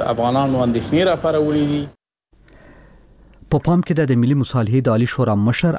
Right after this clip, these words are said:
Speaker 2: عبدالله عبدالله د دوشنبې په ورځ اسلام آباد ته لاړ شي او له پاکستاني چارواکو سره د بین الافغاني خبرو په اړه بحث وکړي. د ملي مصالحې د عالي شورا ویان ښاغلی خوځون وایي، د سولې په روانو هڅو کې د پاکستان ونډه مهمه ده. البته د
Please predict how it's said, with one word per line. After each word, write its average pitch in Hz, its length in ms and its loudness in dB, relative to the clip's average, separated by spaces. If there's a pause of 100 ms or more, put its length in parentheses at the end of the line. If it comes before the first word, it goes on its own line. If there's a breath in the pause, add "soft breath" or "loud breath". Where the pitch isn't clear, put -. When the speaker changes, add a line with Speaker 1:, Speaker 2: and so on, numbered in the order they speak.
Speaker 2:
عبدالله 104 380 0
عبدالله 117 340 2
د 123 100 0
دوشنبې 104 420 0
په 113 80 0
ورځ - 260 -2
اسلام 104 280 0
آباد 120 240 0
ته 180 80 2
لاړ 180 180 0
شي 220 80 0
او 196 120 0
له 170 120 0
پاکستاني 107 440 -2
چارواکو 107 480 0
سره 180 200 2
د 131 140 -2
بین 107 180 2
الافغاني 104 400 -2
خبرو 104 400 0
په 117 80 2
اړه 117 220 0
بحث 113 260 -4
وکړي. - 280 -2 (680 loud breath)
د 113 120 2
ملي 123 200 4
مصالحې 120 440 0
د 120 80 2
عالي 127 160 0
شورا 120 300 0
ویان 143 260 2
ښاغلی 117 600 0
خوځون 131 340 2
وایي، 170 160 0 (320 loud breath)
د 127 220 0
سولې 190 260 0
په 120 140 2
روانو 110 320 2
هڅو - 160 -4
کې 175 180 -2
د - 160 -6
پاکستان 107 400 0
ونډه 110 400 2
مهمه 117 320 2
ده. 98 80 -2 (600 loud breath)
البته 196 380 0
د 143 80 -2